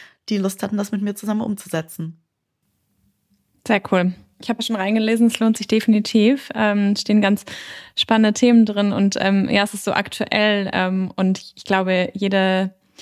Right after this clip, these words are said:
Speaker 2: Person, die irgendwie in der Corona-Zeit gearbeitet hat, kann sich da so wiederfinden, weil du auch irgendwie ganz, ähm, ja, stark beschreibst, wie sich dadurch eben die Arbeitswelt verändert. Also ja, ich, ich konnte mich da sehr wiederfinden.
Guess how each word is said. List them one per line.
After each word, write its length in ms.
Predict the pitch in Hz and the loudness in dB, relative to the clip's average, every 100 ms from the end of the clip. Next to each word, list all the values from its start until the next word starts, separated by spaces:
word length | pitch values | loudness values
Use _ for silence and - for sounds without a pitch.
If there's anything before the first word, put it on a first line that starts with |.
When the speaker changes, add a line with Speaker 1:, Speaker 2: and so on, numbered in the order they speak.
| - | -20
Speaker 2:
Person, 460 | - 220 196 220 233 | -4 0 2 4 6
die 120 | 208 | 4
irgendwie 340 | - 208 196 202 | 0 0 0 0
in 80 | |
der 100 | 190 | 0
Corona-Zeit 640 | 190 202 196 214 196 - 196 | -2 -2 2 2 2 -2 -2
gearbeitet 640 | - - 202 202 202 - | -2 -2 0 -2 -4 -6
hat, 160 | 190 - | -6 -2
kann 140 | 202 | -2
sich 120 | 190 | 0
da 140 | - 185 | 0 -2
so 120 | 180 | 0
wiederfinden, 540 | 202 202 185 190 175 | 2 2 0 -2 -2
weil 120 | 175 175 | -2 -2
du 140 | - | -2
auch 180 | 175 175 | -4 -4
irgendwie 320 | - 180 180 | -2 -2 -2
ganz, 360 | 180 180 - - | -2 -2 -2 -4
ähm, 420 | 180 175 175 175 - - - - - - | 0 2 2 0 -6 -14 -16 -18 -10 0
ja, 180 | 190 180 | 2 2
stark 240 | 190 185 | 0 -2
beschreibst, 500 | - - 190 190 - | -4 -2 -2 -2 -6
wie 60 | 185 | -8
sich 140 | 180 | -6
dadurch 300 | 175 175 175 | -4 -4 -4
eben 160 | 175 180 | -2 -2
die 120 | 180 | 0
Arbeitswelt 460 | 180 180 - 180 175 | -2 -2 -2 -4 -4
verändert. 640 | - 190 185 185 214 - - | -2 2 2 2 -2 -4 -6
Also 400 | 180 180 175 175 - - - - | -4 -2 -2 -4 -8 -18 -20 -4
ja, 160 | 190 170 | -2 -2
ich, 220 | - - | -4 -6
ich 140 | 190 | -2
konnte 200 | - 208 | 0 2
mich 120 | 214 | 2
da 120 | 196 190 | 2 2
sehr 140 | 190 | 2
wiederfinden. 640 | 202 190 - 185 208 233 | 2 0 -2 -4 2 2